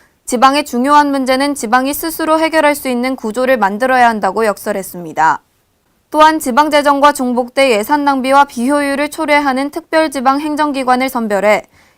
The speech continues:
기능과 권한을 지방으로 일괄 이양할 수 있도록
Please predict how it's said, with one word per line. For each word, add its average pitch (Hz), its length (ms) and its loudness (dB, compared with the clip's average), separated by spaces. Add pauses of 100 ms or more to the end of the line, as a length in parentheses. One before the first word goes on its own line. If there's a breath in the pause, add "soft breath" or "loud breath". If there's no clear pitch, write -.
기능과 277 440 4
권한을 262 500 0
지방으로 262 520 2
일괄 233 420 4
이양할 269 440 0
수 262 120 -8
있도록 196 560 -4